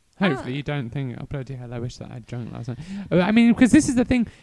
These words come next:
Speaker 2: you know, tonight, this is going out Friday. Tonight's the opening party of the Liverpool Biennial. Will I have a drink?
Speaker 1: I
Speaker 2: What
Speaker 1: think
Speaker 2: am I gonna do?
Speaker 1: probably.
Speaker 2: 'Cause I've got to perform the next day.
Speaker 1: Uh, well, I wouldn't, because I'm a professional.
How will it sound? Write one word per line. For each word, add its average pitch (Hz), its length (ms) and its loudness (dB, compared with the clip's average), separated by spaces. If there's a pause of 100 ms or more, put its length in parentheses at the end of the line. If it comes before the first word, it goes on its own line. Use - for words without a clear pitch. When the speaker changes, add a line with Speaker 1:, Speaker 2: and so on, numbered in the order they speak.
(140)
Speaker 2:
you 220 100 0
know, 220 200 4
tonight, 226 440 0
this - 180 0
is 196 80 -2
going 190 220 4
out 160 180 0
Friday. 190 760 0
Tonight's 208 340 2
the 175 120 2
opening 160 260 2
party 147 280 0
of 151 80 -2
the - 80 -2
Liverpool 147 420 2 (140)
Biennial. 143 600 -2 (360)
Will 165 320 0
I 156 140 -2
have 156 260 -4
a 156 60 -2
drink? 143 580 -6 (480)
Speaker 1:
I 190 40 -12
Speaker 2:
What 185 100 -10
Speaker 1:
think 208 140 -6
Speaker 2:
am 226 100 -4
I 220 60 0
gonna 190 140 -2
do? 165 60 -6
Speaker 1:
probably. 214 160 -4
Speaker 2:
'Cause 175 140 -10
I've 220 80 -4
got 233 100 -4
to 214 80 -8
perform 226 400 -4
the 202 60 -4
next 143 260 -8
day. 135 420 -4 (140)
Speaker 1:
Uh, 202 220 -2
well, 202 120 -2
I 233 140 -2
wouldn't, 185 560 -8 (220)
because 196 320 -8
I'm 214 180 -6
a 202 60 -6
professional. 240 720 -8